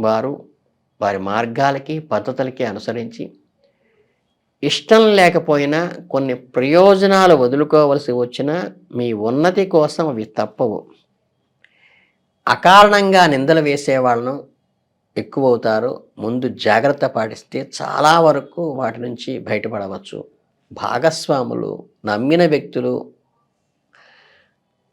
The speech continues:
అయినా వాళ్ళు కూడా మీకు కొంచెం ఇబ్బంది కలిగిస్తారు, జాగ్రత్త వహించండి. అలాగే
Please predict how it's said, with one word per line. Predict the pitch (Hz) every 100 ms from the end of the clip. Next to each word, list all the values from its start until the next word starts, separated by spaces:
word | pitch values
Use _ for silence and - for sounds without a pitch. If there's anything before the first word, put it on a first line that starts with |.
| -
అయినా | 131 151 170 175 170 - - _ _ _ _ _ _ _ _ _ _ _ -
వాళ్ళు | 123 127 127
కూడా | 127 120 120
మీకు | 113 -
కొంచెం | 117 165 180 - - 170 -
ఇబ్బంది | - - 151 143
కలిగిస్తారు, | 117 110 110 - 110 110 82 - _ _ _ _ _ 104
జాగ్రత్త | 107 107 -
వహించండి. | 95 95 - - _ - _ _ _ _ _ _ _ _ _ _ _ _ _ _ _ _
అలాగే | 90 127 147 160 185 185